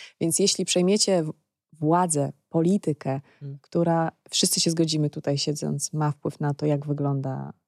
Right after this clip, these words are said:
Speaker 1: e, środowisko i planeta i e-, ekologia,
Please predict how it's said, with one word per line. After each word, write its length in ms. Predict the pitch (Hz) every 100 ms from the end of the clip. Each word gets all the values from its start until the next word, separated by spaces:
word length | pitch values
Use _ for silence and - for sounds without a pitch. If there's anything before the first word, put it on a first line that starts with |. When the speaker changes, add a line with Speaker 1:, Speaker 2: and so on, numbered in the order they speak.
| 139 139
Speaker 1:
e, 40 | 135
środowisko 680 | 156 147 143 147 - - 131
i 60 |
planeta 760 | - 143 139 131 - 135 135 135 -
i 240 | 139 131 -
e-, 120 | -
ekologia, 640 | 147 - 139 123 151 220